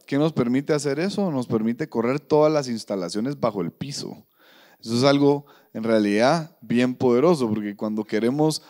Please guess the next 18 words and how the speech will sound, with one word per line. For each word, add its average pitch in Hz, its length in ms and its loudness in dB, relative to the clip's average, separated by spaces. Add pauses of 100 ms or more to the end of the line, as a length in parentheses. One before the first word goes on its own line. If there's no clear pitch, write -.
(140)
reconfigurar 135 760 4
una 175 200 -2
estación 139 360 -2
de 170 100 0
trabajo, 170 460 2
no 143 120 -2
tenemos 135 360 -4
que 143 100 -8
ir 135 40 -2
a 139 120 -4
picar 131 580 -4
la 139 160 0
superficie 120 760 -4
sólida, 143 720 0 (420)
eh, 113 240 -2
recablear, 120 1080 0
sino 117 360 -6
que 104 260 -8